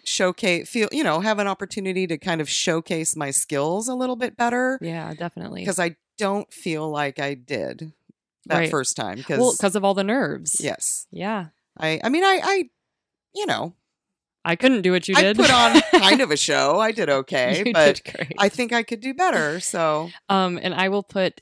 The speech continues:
Speaker 2: a link to maybe not the show, but some of the photos from her fight in, um, the show notes. So you guys will see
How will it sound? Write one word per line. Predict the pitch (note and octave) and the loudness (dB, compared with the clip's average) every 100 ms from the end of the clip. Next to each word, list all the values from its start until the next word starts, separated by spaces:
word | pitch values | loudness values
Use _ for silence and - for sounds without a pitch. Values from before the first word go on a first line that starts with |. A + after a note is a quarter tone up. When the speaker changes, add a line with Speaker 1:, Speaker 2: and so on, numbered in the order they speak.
| - | -10
Speaker 2:
a | F3+ | -10
link | E3 E3 D#3+ E3 - - _ - | -10 -10 -10 -10 -16 -20 _ -12
to | - E3+ D#3 D#3 D3+ E3+ E3 D#3 | -6 -4 -4 -6 -6 -8 -10 -12
maybe | G3 G#3+ | -8 -4
not | C4 - | -4 -4
the | |
show, | E3+ - E3+ F3+ | -6 -4 -4 -4
but | F3 - | -6 -8
some | - F3 | -8 -8
of | E3 D#3+ | -10 -12
the | E3 | -14
photos | - D#3+ D#3+ E3 D#3+ | -8 -6 -4 -6 -6
from | - - D#3+ E3 | -8 -6 -8 -8
her | D#3 D#3+ D#3 D3+ D3+ D#3+ E3 | -10 -8 -6 -4 -4 -4 -8
fight | - - D3+ - - - _ _ | -10 -8 -8 -10 -12 -14 _ _
in, | F3+ E3+ E3 D#3+ D#3 D#3+ D#3 D#3+ - | -4 -4 -4 -6 -10 -10 -12 -14 -8
um, | E3 D3+ D#3 | -6 -6 -6
the | D#3 | -8
show | - - | -6 -8
notes. | - - - | -8 -12 -10
So | - | -6
you | E3 E3 | -4 -4
guys | D#3+ - | -4 -6
will | D#3+ | -6
see | - D#3+ D#3 E3 | -4 -6 -6 -8